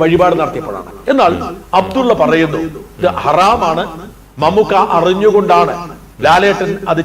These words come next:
ചെയ്തതെങ്കിൽ തീർച്ചയായും മമ്മൂക്ക പശ്ചാത്തപിക്കണം, അല്ലെങ്കിൽ സ്വർഗത്തിൽ പോകില്ലെന്ന്. മമ്മൂട്ടിയുടെ അറിവോടുകൂടിയാണ് മോഹൻലാൽ അത് ചെയ്തതെങ്കിൽ മമ്മൂട്ടി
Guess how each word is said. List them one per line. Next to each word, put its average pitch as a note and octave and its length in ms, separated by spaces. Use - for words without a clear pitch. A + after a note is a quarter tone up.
ചെയ്തതെങ്കിൽ D#3+ 520
തീർച്ചയായും E3 440
മമ്മൂക്ക D#3+ 320
പശ്ചാത്തപിക്കണം, E3 840
അല്ലെങ്കിൽ D#3+ 340
സ്വർഗത്തിൽ D#3+ 480
പോകില്ലെന്ന്. A2+ 420
മമ്മൂട്ടിയുടെ A#3 480
അറിവോടുകൂടിയാണ് G3 680
മോഹൻലാൽ F3+ 440
അത് E3 140
ചെയ്തതെങ്കിൽ D#3+ 460
മമ്മൂട്ടി D3+ 320